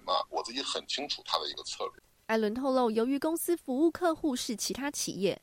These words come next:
Speaker 2: 在疫情冲击、产业复工难的情况之下，公司服务的客户正在逐渐减少，他的老板也因此十分焦虑，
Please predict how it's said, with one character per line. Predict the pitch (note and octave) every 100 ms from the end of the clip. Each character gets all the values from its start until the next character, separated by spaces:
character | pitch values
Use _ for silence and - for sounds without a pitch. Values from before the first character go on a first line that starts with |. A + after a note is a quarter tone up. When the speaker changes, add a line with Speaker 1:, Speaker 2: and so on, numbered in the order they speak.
| -
Speaker 2:
在 | D#4 C#4+
疫 | D#4
情 | - B3+
冲 | E4 F4
击、 | - B3+
产 | - B3
业 | A3+ C4
复 | - C4+
工 | C4+ C4+
难 | C4 F#3+
的 | F#3+
情 | - -
况 | C4+ B3
之 | B3+
下， | - D4 F3 A#2
公 | G3+ G3+
司 | - G3+
服 | - D#3+
务 | -
的 | A#3
客 | - D#4 C4+
户 | - G3+
正 | - F3+
在 | F3 D3
逐 | - D3
渐 | D3+ F3+
减 | D#3+ D3 D#3+
少， | - G3 -
他 | F#4
的 | F#4
老 | E4 B3+
板 | C4 G#3
也 | F3
因 | E3 G3+
此 | A3 F#3 -
十 | -
分 | D#3 E3
焦 | D3+ E3
虑， | G3 E3+